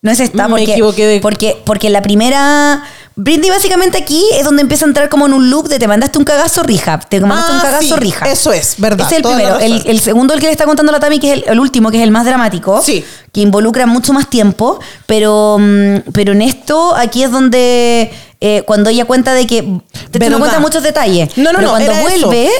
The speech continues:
Speaker 1: cuando vuelve la buena dice que básicamente todo siguió igual, así como si nada.
Speaker 2: El punto es que ella ya había cambiado, eh, eh, en eso sí es, es todo el rato, es como que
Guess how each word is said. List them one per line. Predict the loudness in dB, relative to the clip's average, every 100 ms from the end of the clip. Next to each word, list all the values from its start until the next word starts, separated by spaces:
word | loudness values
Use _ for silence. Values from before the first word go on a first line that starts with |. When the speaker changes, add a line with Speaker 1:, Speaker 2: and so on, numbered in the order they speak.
| -2
Speaker 1:
cuando | 0 2
vuelve | 2 2 2
la | 2
buena | 2 2
dice | 0 0 0
que | 2
básicamente | 0 0 0 2 0 0 0 0 -2 -2
todo | 0 0
siguió | 0 0
igual, | 0 0 0 0
así | -2
como | 0 0
si | 2 2
nada. | 4 2 0 -2 -6
Speaker 2:
El | -4
punto | -2 0 -2
es |
que | 0
ella | 0 2
ya | 0 0
había | 0 0 0
cambiado, | 0 2 2 0 0
eh, | -2 -2
eh, | -2 0
en | 0 0
eso | 0 -2
sí | 0
es, | -2 -4 -12 _
es | -4 -2
todo | -2 0
el | 0
rato, | -2 -2
es | -6
como | -2 -2 -2
que | -2 -4 -8